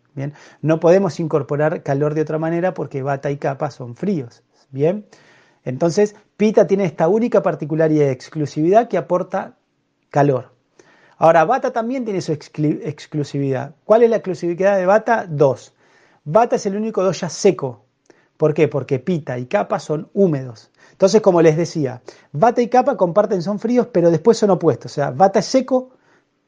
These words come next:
capa es húmedo. Vata es liviano, capa es pesado. Vata es móvil, capa es estático. Entonces son completamente opuestos. Entonces, si ustedes se acuerdan los atributos de Vata, naturalmente van a sacarlos de capa.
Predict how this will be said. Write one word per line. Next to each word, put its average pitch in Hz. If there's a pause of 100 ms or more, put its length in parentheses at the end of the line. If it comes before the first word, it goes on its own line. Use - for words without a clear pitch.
(200)
capa 185
es -
húmedo. 123 (520)
Vata 147
es 175
liviano, 220 (460)
capa 175
es 170
pesado. 127 (480)
Vata 151
es 143
móvil, 208 (880)
capa 160
es -
estático. 123
Entonces 165
son 185
completamente 190
opuestos. 151
Entonces, 139 (220)
si -
ustedes 233
se 226
acuerdan 175
los 143
atributos 147
de 135
Vata, 226
naturalmente 170
van 175
a 143
sacarlos 151
de 139
capa. 127